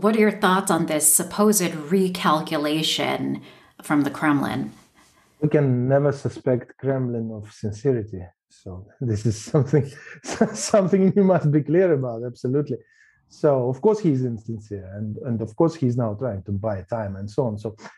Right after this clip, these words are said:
Speaker 2: he is now trying to, you know, show, like, an easier,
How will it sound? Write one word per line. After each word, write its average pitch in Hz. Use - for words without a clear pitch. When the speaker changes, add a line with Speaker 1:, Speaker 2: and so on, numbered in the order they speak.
Speaker 2:
he 262
is 151
now 160
trying 139
to, 123
you 123
know, 104
show, 226
like, 147
an 139
easier, 170